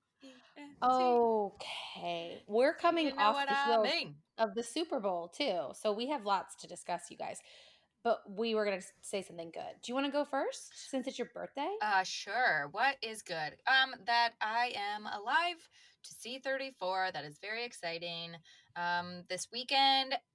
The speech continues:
Speaker 1: my friend took me on a, like, surprise day. She said, "Bring your swimsuit." And I was like, "Okay."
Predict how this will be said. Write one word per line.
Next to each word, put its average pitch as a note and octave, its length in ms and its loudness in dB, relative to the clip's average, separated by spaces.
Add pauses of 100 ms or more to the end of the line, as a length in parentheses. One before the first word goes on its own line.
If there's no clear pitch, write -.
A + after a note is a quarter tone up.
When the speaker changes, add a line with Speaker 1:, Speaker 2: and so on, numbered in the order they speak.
(460)
Speaker 1:
my F#3+ 120 0
friend G3 460 0
took F#3+ 260 -8
me F#3+ 380 -4 (180)
on E3+ 140 -2
a, E3+ 160 -4
like, D#3+ 180 -4
surprise B3 960 2 (140)
day. G3 320 6
She - 140 -6
said, D#3+ 180 -12
"Bring G#3+ 200 -2
your C4 100 -2
swimsuit." F#3+ 680 -2
And F3+ 100 -10
I E3+ 80 0
was D#3+ 140 -8
like, D3+ 160 -6
"Okay." G4+ 540 -4